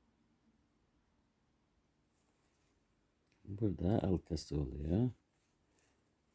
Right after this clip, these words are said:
Şimdi bir, iki, üç, dört tane zincirimizi çekiyoruz.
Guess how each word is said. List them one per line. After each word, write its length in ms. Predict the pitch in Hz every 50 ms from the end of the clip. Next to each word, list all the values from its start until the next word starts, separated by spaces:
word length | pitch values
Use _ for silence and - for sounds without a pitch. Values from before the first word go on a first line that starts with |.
| _ _ _ _ _ _ _
Şimdi 1200 | _ - - - - - - - - - 101 92 85 76 69 65 76 76 78 80 82 90 107 117 98 - _ _ _ _ _ _ _ _ _ _ _ _ _ _ _ _ _ _ _ _ _ _ _ _ _ _ _ _ _ _ _ _ _ _ _ _
bir, 720 | - 92 92 90 90 87 87 85 85 87 90 95 120 117 - - - - - - - - - - - - _ _ _ _
iki, 880 | - 101 92 - _ _ - - - 85 87 87 90 95 107 120 123 - - _ _ _ _ _ _ _ _ _ _ _ _ _ _ _ -
üç, 880 | - 92 92 95 92 95 127 127 - - - - - - - - - - _ _
dört 300 | - 104 98 - - _
tane 320 | - 87 85 82 82 87 87
zincirimizi 760 | 85 87 90 85 76 85 73 85 85 82 78 - - -
çekiyoruz. 1000 | - - 104 - - - 78 73 71 67 73 80 110 127 - - - - - -